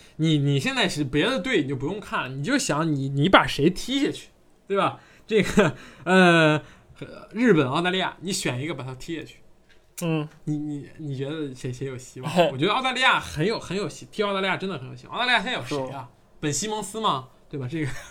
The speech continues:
Speaker 1: <laughs> 对吧？对吧？没有什么，什么特别强的人了。卡希尔不在之后，现在澳大利亚五大联赛有的人已经很少了，对吧？之前在这英超踢的这个穆伊，
Speaker 2: 那是。
Speaker 1: 现在不也在给，给我们中国人打工吗？对吧？这，这，这，这个，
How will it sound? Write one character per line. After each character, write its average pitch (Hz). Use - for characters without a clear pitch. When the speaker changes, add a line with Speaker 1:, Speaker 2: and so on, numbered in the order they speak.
Speaker 1:
<laughs> 165
对 185
吧？ 170
对 202
吧？ 170
没 196
有 254
什 151
么， 170
什 147
么 170
特 175
别 170
强 143
的 165
人 127
了。 127
卡 147
希 202
尔 165
不 170
在 214
之 175
后， 190
现 202
在 196
澳 196
大 208
利 208
亚 202
五 139
大 170
联 165
赛 196
有 147
的 160
人 220
已 240
经 185
很 165
少 -
了， -
对 214
吧？ 175
之 -
前 220
在 226
这 220
英 214
超 226
踢 233
的 220
这 214
个 208
穆 220
伊， 214
Speaker 2:
那 -
是。 214
Speaker 1:
现 330
在 311
不 294
也 285
在 214
给， -
给 180
我 214
们 151
中 208
国 185
人 196
打 190
工 147
吗？ 127
对 277
吧？ 302
这， 339
这， 330
这， 247
这 302
个， 285